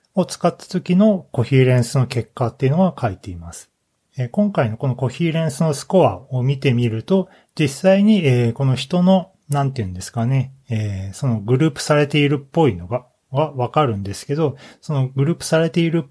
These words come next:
ぽい感じと、このダブルエムディーのスコアっていうのは、何らかの関連性が見受けられるっていうのがわかります。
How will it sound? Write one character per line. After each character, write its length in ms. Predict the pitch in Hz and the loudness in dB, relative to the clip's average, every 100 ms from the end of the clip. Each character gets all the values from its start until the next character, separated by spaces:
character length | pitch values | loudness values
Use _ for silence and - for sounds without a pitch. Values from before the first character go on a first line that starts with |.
| _ | _
ぽ 160 | 202 156 | 2 2
い 180 | - _ | -2 _
感 220 | - 131 | -2 0
じ 140 | 127 135 | 0 -2
と、 160 | 190 | -2
こ 120 | 190 | 0
の 300 | 135 120 117 - | 2 2 -2 -2
ダ 180 | 127 123 | -2 2
ブ 80 | |
ル 160 | 135 131 | 2 4
エ 80 | 131 | 2
ム 160 | 127 | 0
デ 100 | 123 | 0
ィ 60 | 131 | 0
ー 20 | |
の 160 | 117 147 | 0 -2
ス 100 | - | -4
コ 240 | - 127 | 0 2
ア 60 | 120 | 2
っ 100 | 117 | 0
て 140 | - | 0
い 20 | 131 | 0
う 60 | |
の 120 | 131 | 2
は、 240 | 185 180 135 - - _ | 2 2 -2 -16 -20 _
何 180 | 151 151 | -2 0
ら 100 | 160 | 0
か 100 | 139 | 0
の 100 | 107 | -2
関 300 | - 131 131 | -2 0 2
連 180 | 127 117 | 0 -2
性 240 | - 139 | 0 2
が 180 | 185 190 | 2 2
見 140 | 135 | 2
受 280 | 123 120 127 | 0 0 -2
け 40 | |
ら 120 | 113 110 | 0 -2
れ 120 | 107 | -4
る 120 | 101 | -8
っ 20 | |
て 180 | 92 - | -10 -8
い 40 | |
う 40 | 160 | -2
の 60 | |
が 240 | 190 208 170 | -2 -2 -6
わ 100 | 101 | -12
か 120 | 110 | -10
り 100 | 92 | -10
ま 160 | 90 87 | -12 -14
す。 160 | - | -18